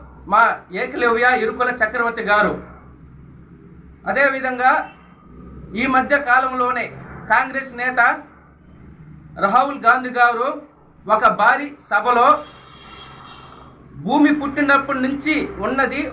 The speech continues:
ఒక గిరిజన బిడ్డలు, ఇరుకుల వాళ్ళనే గర్వంగా చెప్ప-,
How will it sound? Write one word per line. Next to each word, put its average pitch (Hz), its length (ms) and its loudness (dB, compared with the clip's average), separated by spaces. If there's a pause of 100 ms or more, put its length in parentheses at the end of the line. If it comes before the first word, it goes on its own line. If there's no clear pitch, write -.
ఒక 226 160 0
గిరిజన 277 580 -4
బిడ్డలు, 240 560 -2
ఇరుకుల 269 420 0
వాళ్ళనే 247 720 0 (340)
గర్వంగా 285 640 2
చెప్ప-, 262 540 0